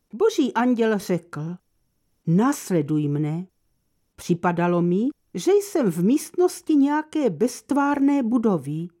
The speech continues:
kde bylo několik mladých lidí, hrajících karty. Byli tak ponořeni do své zábavy a tak zaměstnáni, že si ani nevšimli,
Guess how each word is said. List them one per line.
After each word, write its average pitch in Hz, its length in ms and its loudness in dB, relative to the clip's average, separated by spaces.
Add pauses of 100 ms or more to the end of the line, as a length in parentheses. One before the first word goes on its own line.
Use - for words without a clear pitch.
kde 175 240 2
bylo 208 280 2
několik 214 540 0
mladých 208 500 0
lidí, 196 680 -2 (160)
hrajících 202 960 -2
karty. 170 600 -4 (680)
Byli 285 340 2
tak 392 300 -4 (180)
ponořeni 208 580 0
do 208 120 0
své 208 340 0
zábavy 190 680 -2 (220)
a 208 60 0
tak 320 400 -4
zaměstnáni, 180 1160 0 (300)
že 160 140 -2
si 196 220 0
ani 254 240 4
nevšimli, 170 800 -2